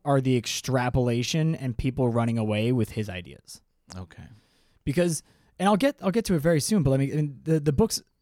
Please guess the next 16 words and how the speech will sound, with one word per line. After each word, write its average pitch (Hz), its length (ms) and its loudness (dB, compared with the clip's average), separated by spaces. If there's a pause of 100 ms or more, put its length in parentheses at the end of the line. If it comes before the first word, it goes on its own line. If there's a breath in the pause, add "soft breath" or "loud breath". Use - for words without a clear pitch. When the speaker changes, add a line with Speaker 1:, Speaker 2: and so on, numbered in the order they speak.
(720)
Speaker 1:
they're 165 160 2
written 214 240 2
between 156 480 -2
one 147 200 0
hundred 143 380 0
and 131 120 -2
three 139 180 -2
hundred 127 320 0
C - 240 -6
E, 113 420 -10 (160)
okay? 113 280 -4 (600)
So - 120 -6
that's 120 100 -2
what? 107 220 0 (2750)
Two - 160 -4
thousand 107 640 -4